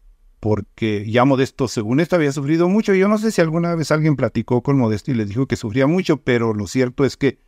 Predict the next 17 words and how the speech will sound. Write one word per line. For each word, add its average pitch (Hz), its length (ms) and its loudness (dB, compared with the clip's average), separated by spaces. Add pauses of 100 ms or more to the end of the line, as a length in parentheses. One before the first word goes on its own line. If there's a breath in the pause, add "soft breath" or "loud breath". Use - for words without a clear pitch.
(360)
pues, 92 160 -6
Benito 101 360 -2
iba 165 120 4
a 151 40 -2
sufrir 135 240 0
mucho 151 280 2
con 147 200 0
Modesto. 165 520 2 (1160)
Modesto, 98 640 0
insisto, 175 480 -4
murió 98 260 -2
en 95 60 -8
Juárez, 160 380 4
vivió 113 380 0
su - 160 -4
vida 117 280 0
normal, 135 600 2